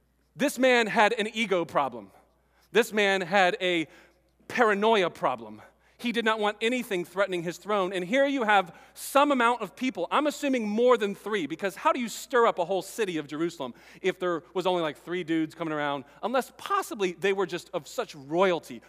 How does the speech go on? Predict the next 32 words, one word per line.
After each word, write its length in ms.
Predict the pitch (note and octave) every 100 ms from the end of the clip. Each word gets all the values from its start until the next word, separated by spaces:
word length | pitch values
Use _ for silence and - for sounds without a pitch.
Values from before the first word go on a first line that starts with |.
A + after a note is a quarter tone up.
| -
of 80 | F3+
such 280 | - F3 -
prominence. 680 | - G#3+ G#3 F#3+ A#2 - - _ - -
Either 280 | A#3+ C4+ B3
way, 220 | F#3+ F#3+
the 160 | F#3
point 360 | F3+ - B3 A3+
is 300 | G3+ D3+ A#2+ - -
that 120 | -
as 220 | F#3+ A#3+
these 180 | A#3+ A3+
people 260 | A#3 G#3 F#3+
come 220 | G#3 G3
in 80 | E3+
and 60 |
start 180 | E3 G3
asking, 380 | F3+ G3+ - C#3 - - _ _
"We, 140 | - F#3 -
we, 140 | E3
we've 160 | D#3 D#3+
seen 260 | - F3 D#3
a 40 |
star. 400 | - - G#3+ A#3+
We 160 | D3 F3
know 300 | D#3+ B3 E3+
the 160 | D#3
King 320 | - A#3 A3+
of 80 | G3
the 80 | D#3+
Jews 240 | D3+ C#4+
is 80 | A#3
born." 180 | D3 C3